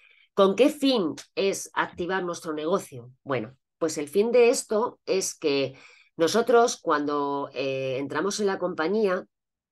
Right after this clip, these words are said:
eh, la compañía lleva un sistema de crecimiento acompañado, por lo cual cuando entramos, eh, por debajo de nosotros continuamente está entrando personas nuevas,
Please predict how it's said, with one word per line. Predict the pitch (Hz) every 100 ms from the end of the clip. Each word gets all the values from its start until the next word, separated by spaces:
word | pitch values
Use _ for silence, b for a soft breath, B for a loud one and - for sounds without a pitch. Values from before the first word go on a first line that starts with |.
| _ _ _ _ _
eh, | - 147 135
la | 135
compañía | 135 135 135 147 165
lleva | 180 175
un | 190
sistema | 180 170 160 - 170 170 170 175 170
de | 147
crecimiento | 131 143 139 135 147 156 160
acompañado, | 147 135 123 120 190 139 110 - _ _ _ _ _ _
por | 139 131
lo | 131
cual | 147 156 170 175 - _ _ _
cuando | 160 143 139
entramos, | 139 165 190 185 202 - _ _ -
eh, | 143 139 135 131 131 127 131 -
por | 156
debajo | 135 139 160 196
de | 180
nosotros | 170 156 214 220 190 180 185
continuamente | - 131 135 139 160 160 156
está | 160 - 156
entrando | 156 156 151 139 123 -
personas | 127 120 156 156 135
nuevas, | 123 151 - 107 107